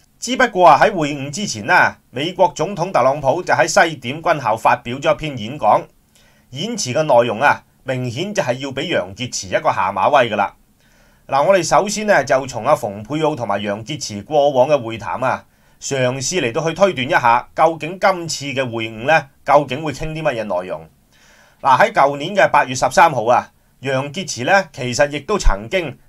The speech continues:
低調地、毫無預兆地就出發呢，前往紐約嗰處，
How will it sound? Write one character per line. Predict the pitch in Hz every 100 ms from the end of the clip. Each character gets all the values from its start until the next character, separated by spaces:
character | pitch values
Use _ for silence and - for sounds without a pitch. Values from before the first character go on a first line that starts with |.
| -
低 | 190 180 127
調 | 123 120
地、 | 117 104 90 _ _
毫 | - 123
無 | 131 127 117 123
預 | 135 139 127
兆 | 127
地 | 123 110 101 _ _ -
就 | 147
出 | 147 220
發 | - - 156
呢， | 185 175 -
前 | - 117 107
往 | 117 139 156
紐 | 117 165
約 | 180
嗰 | 135 165 180
處， | 156